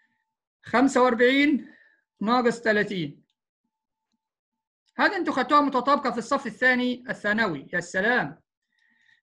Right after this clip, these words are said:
طيب، ساين الفرق بيساوي ايه؟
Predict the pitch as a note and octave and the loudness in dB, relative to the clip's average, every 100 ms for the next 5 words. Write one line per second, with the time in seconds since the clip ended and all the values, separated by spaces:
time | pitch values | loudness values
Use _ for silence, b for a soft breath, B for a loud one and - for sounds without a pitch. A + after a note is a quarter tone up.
0 | - A3+ B3 F3+ E3 - _ _ - C#4+ | -2 2 2 2 -2 -10 _ _ -2 2
1 | D#4+ D#4 - D4+ C4 B3+ - C4 A3+ F#3+ | 4 2 2 2 2 -2 2 4 4 2
2 | D3+ | -4